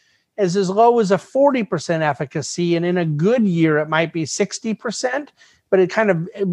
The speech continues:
it stays in that range there. Ninety-one to ninety-two percent, which was the Pfizer-BioNTech, uh, expectation for efficacy last week, is higher than the measles vaccine. Excuse me, it's just a tad lower than the measles vaccine.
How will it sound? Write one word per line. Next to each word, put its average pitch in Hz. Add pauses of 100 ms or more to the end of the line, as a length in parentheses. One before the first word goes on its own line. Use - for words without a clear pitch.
(120)
it 214
stays 214
in 185
that 185
range 175
there. 170 (800)
Ninety-one 254
to 214
ninety-two 202
percent, 180
which 160
was 156
the 160
Pfizer-BioNTech, 185 (180)
uh, 156
expectation 180
for 160
efficacy 160
last 170
week, 170 (460)
is 190
higher 254
than 202
the 175
measles 175 (460)
vaccine. 165 (800)
Excuse 190
me, 151
it's 156
just 240
a 196
tad 196
lower 214
than 170
the 165
measles 175
vaccine. 139